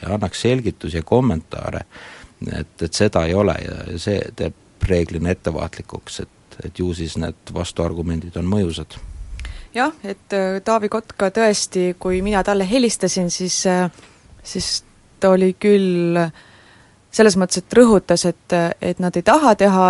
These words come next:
Speaker 2: Eestist Panamat ja offshore'i riigi, riigi, riigiks,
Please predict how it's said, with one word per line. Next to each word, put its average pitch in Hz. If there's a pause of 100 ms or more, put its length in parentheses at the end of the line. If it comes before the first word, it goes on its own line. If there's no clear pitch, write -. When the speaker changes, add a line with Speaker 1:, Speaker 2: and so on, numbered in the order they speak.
Speaker 2:
Eestist 196
Panamat 185
ja 180
offshore'i 185
riigi, 190 (220)
riigi, 208 (180)
riigiks, 208